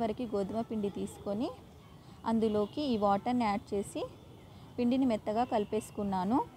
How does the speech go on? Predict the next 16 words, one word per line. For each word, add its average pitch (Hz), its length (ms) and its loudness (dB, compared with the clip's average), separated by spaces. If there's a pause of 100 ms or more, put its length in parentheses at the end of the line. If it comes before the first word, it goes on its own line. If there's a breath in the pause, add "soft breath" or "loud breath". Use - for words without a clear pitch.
(140)
చపాతీ 202 480 0
పిండిలాగా. 202 540 0 (680 loud breath)
దీన్ని 247 300 4
కూడా 226 200 2 (140)
ఒక - 120 -10 (160)
ఐదు 196 180 2
నిమిషాల 220 440 2
వరకు 202 240 2 (100)
rest - 260 -2
ఇచ్చి - 260 -8
వదిలేసేయాలి. 208 800 0 (560 loud breath)
ఇప్పుడు 240 280 0
మనం 240 140 4 (100)
ఫిల్లింగ్ని 240 500 4
prepare 208 380 2
చేసుకుందాం. 202 580 0